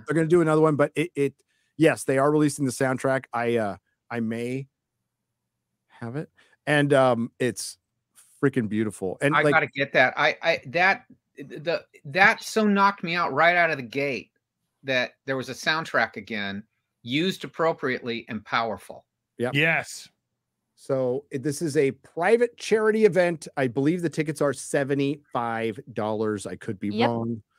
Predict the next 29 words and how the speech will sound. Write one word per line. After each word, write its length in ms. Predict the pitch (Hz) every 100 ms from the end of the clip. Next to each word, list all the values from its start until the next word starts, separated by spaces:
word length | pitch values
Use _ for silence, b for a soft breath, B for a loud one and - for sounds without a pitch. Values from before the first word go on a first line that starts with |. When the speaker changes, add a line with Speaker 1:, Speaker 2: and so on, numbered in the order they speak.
| _
Speaker 4:
Right 160 | 214 220
here, 200 | 208 190
Speaker 1:
Uh, 60 |
Speaker 4:
seventy-five. 360 | 208 139 143 175
Speaker 1:
seventy-five 240 | 139 127 127
dollars. 460 | 120 120 120 - _ _ _ -
Speaker 2:
Well, 80 |
that's 140 | 165 262
Speaker 1:
Money's 160 | 156
Speaker 2:
totally 260 | 160 170 151
Speaker 1:
go-, 60 | 156
Speaker 2:
worth 280 | 175 240 -
it. 200 | 87 - _ _
Speaker 1:
is 140 | 143 131
nonprofit. 680 | 135 160 180 175 170 220 233 _ _
It's 80 | -
going 240 | - 117
for 100 | 120 160
charity. 600 | 196 180 180 180 208 - _ _ _ _
Speaker 4:
Yep. 100 | 208 214
Speaker 1:
And, 300 | 117 110 107
uh, 300 | 107 101 101 _ _ _ -
Terry 180 | 123 127
Speaker 4:
Uh, 20 | 123
Speaker 1:
Matalas 260 | 123 143
is 100 | 147 139
gonna 120 | 151
be 120 | 156
there. 340 | 160 165 180